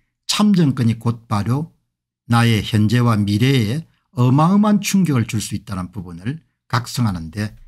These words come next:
여러분들이 힘을 더해 주시길 바랍니다. 특히 사 권인 이 도둑놈들은 사일오 총선을 다뤘기 때문에 특별히 사일오 총선에 관심을 가지신 분들 그리고 또 오 권 같은 경우는 삼 구,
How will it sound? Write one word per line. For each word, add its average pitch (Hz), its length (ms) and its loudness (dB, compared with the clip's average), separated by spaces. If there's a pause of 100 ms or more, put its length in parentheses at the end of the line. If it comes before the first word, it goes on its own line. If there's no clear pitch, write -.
(140)
여러분들이 90 360 -12
힘을 117 480 0 (320)
더해 110 300 0
주시길 92 440 -16
바랍니다. 87 540 -20 (440)
특히 131 460 -2
사 113 340 0
권인 127 420 2 (300)
이 104 180 -4
도둑놈들은 117 760 2
사일오 127 480 2
총선을 101 420 -4
다뤘기 98 440 -10
때문에 98 460 -10 (360)
특별히 - 340 -2
사일오 139 380 0
총선에 117 440 -2 (200)
관심을 104 440 0
가지신 90 480 -10
분들 80 240 -20 (460)
그리고 110 260 0
또 104 280 -4
오 110 180 2
권 131 240 2
같은 110 340 -2
경우는 98 560 -6 (300)
삼 113 400 0
구, 123 280 -2